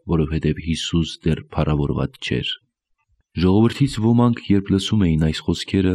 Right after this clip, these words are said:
ասում էին. «Սա է ճշմարիտ Մարգարեն»։ Ուսուցիչներն ասում էին. «Սա է Քրիստոսը»։ Իսկ դեռ ուրիշներն ասում էին. «Միթե Քրիստոս Գալիլեայից է գալու,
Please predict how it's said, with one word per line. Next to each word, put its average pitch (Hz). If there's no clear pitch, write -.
ասում 92
էին. 73
«Սա -
է 87
ճշմարիտ 80
Մարգարեն»։ 78
Ուսուցիչներն 85
ասում 82
էին. 76
«Սա -
է 82
Քրիստոսը»։ 80
Իսկ 82
դեռ 98
ուրիշներն 104
ասում 98
էին. 76
«Միթե 90
Քրիստոս 82
Գալիլեայից 87
է 71
գալու, 71